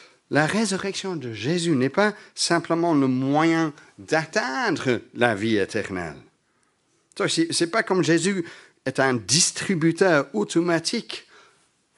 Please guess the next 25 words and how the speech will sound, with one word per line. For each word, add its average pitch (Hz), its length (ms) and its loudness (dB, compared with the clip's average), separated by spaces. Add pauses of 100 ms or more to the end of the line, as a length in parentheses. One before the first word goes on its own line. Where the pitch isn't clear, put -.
pour, 143 560 0
euh, 104 320 -2
un 117 300 -4
avenir 135 920 -2
avantageux 131 1080 -6 (480)
pour 165 160 0
moi. 202 440 0 (840)
Le, 170 180 4
le 151 240 2 (280)
paradis, 196 640 2
c'est 170 180 -2
pas 196 160 2
vraiment 196 420 2 (280)
un 165 280 2
endroit 151 920 2 (920)
où 135 60 0
nous 127 440 2
pouvons 139 600 -2
être 147 280 -2
envoyés 131 680 0 (380)
comme 139 280 -2
une 117 200 -4
merveilleuse 131 880 0
destination 135 800 -2
de 110 180 0